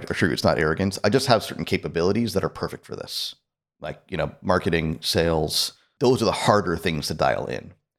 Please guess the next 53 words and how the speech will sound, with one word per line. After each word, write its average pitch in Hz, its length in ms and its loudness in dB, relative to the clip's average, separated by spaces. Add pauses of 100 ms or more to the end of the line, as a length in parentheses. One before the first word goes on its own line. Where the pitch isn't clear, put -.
(240)
And 90 220 -4
those 95 240 4
tend 85 240 -2
to 78 60 -2
be 76 100 -2
where 71 240 0
I 58 60 0
excel. - 480 -8 (580)
Whereas 87 480 2
you 110 80 4
have 107 160 4
other 117 160 4
folks 95 260 0
who 110 80 0
are 95 80 0
really, 131 320 2
really 110 280 2
good 95 300 4
at 80 80 0
what 82 120 0
they 85 140 0
do, 110 340 2
really 107 240 0
strong 95 560 2
subject 87 300 0
matter 85 200 2
expertise, 95 680 -2 (260)
really 117 220 2
strong 101 240 2
technical 95 400 -2
experts, 95 380 -2
but - 140 -4
they 104 60 2
just - 200 0
haven't, 117 340 4 (420)
they 110 80 -6
don't 123 100 4
have 110 140 4
mastery 92 460 2
over 82 100 0
marketing 76 320 2
and 64 100 -4
sales. - 200 2 (180)
Maybe 135 220 4
they're, 117 200 2
they're 95 200 -2
good 120 380 2
enough 98 420 2
at 92 160 4
it 82 140 -2
to 87 80 -2
get 80 320 0
by, 87 500 4